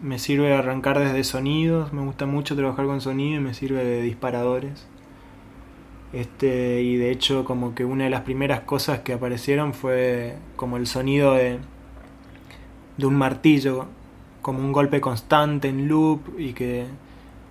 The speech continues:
de personajes construyendo algo. Como que nada, mi, mi profesor también de seguimiento, que era Mariano Ramis, eh,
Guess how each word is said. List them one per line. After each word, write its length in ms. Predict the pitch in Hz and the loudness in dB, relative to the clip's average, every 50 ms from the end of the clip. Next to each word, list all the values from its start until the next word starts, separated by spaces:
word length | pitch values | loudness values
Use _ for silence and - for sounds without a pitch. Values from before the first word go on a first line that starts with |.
| - - - - | -20 -20 -18 -10
de 140 | - 131 131 | -6 -6 -2
personajes 560 | 131 135 131 - 131 131 139 135 120 151 - | -2 -2 0 0 0 0 0 2 2 0 0
construyendo 760 | - - 127 113 - 127 131 127 131 143 143 139 135 135 135 | 2 0 0 0 -2 -2 -2 0 2 2 2 2 2 4 6
algo. 460 | 139 139 135 131 123 127 131 127 - - - - - - - - - - | 6 6 6 4 2 0 -4 -6 -10 -12 -16 -20 -20 -20 -20 -20 -10 -6
Como 240 | - 127 131 131 | -4 -4 -2 -2
que 180 | 123 127 127 127 | -2 -2 -2 0
nada, 260 | 131 143 139 135 127 | 2 4 4 4 2
mi, 140 | 127 127 127 | 2 -2 -4
mi 240 | 127 127 127 131 131 | -4 -4 -6 -6 -6
profesor 460 | 127 135 120 127 127 131 139 139 139 | -4 -4 -4 -2 -2 0 0 2 2
también 340 | 143 143 139 139 139 139 139 | 2 2 2 2 2 2 2
de 180 | 135 131 127 | 2 0 0
seguimiento, 840 | 120 - - 131 127 127 127 131 135 139 139 143 147 139 143 139 131 | -2 -2 -2 0 0 0 0 0 0 2 2 2 2 2 0 0 0
que 100 | 131 127 | 0 -2
era 160 | 127 131 127 | 0 0 -2
Mariano 400 | 123 123 123 127 127 127 131 127 | -2 -2 -2 -2 -2 -2 -2 -2
Ramis, 640 | 123 127 135 139 143 147 156 160 156 151 - - - | -2 0 0 2 0 0 0 -2 -4 -6 -8 -12 -12
eh, 460 | - 143 123 120 120 120 120 117 120 | -10 -8 -6 -6 -6 -6 -6 -8 -8